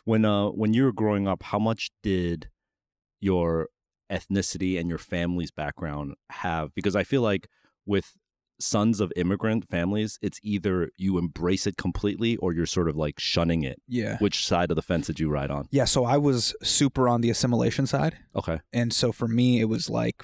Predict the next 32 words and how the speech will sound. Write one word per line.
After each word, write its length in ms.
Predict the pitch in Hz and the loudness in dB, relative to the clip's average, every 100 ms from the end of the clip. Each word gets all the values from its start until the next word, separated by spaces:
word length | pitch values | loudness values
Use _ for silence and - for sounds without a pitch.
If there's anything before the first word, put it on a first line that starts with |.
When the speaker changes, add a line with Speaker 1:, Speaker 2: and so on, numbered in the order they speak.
| - | -18
Speaker 2:
fit 240 | - 131 | 0 2
in 120 | 123 | 4
as 120 | 117 117 | 2 0
much 160 | 113 | -2
as 60 | - | -2
possible. 560 | - 117 110 147 165 165 | -2 -4 -2 0 2 2
Speaker 1:
Right. 240 | 92 80 - _ - | 2 0 -4 _ -2
Speaker 2:
And 240 | 123 123 | 2 4
then 440 | 127 123 120 117 113 _ _ _ _ _ _ _ - | 4 4 4 2 -2 _ _ _ _ _ _ _ -4
about 420 | 113 120 123 123 - | 0 4 4 2 -2
ten 800 | - 131 135 131 131 131 131 127 | -2 2 4 2 0 -2 -2 -6
years 320 | 117 120 120 | -4 0 2
into 160 | 120 107 | 0 -2
comedy, 580 | - 117 120 113 117 - | -2 0 0 0 -2 -2
I 80 | 120 | 0
realized 480 | 113 113 110 110 - | 2 2 2 0 0
authenticity 720 | 117 - 113 - 117 127 123 | -2 0 -2 0 0 2 4
and 100 | 117 | 2
singularity 760 | - 131 120 110 110 117 117 113 | 4 2 4 4 6 6 4 4
is 160 | 107 | 2
the 100 | - | 0
goal. 320 | - - - - _ | 2 2 0 -4 _
Speaker 1:
Mm-hmm. 240 | 92 87 80 _ _ _ _ - | 0 0 -2 _ _ _ _ 2
Speaker 2:
Anything 520 | 147 180 170 156 139 | 6 6 6 4 6
that 180 | 117 117 | 4 4
is 140 | 120 | 2
singular 520 | - 127 123 120 117 | 2 2 4 4 4
or 80 | 120 | 4
unique 540 | 120 113 120 170 - _ _ | 4 4 4 2 -6 _ _
Speaker 1:
To 60 | - | 2
Speaker 2:
immedi- 140 | 123 | 6
Speaker 1:
yourself. 500 | 127 135 139 85 - | 6 6 4 0 -6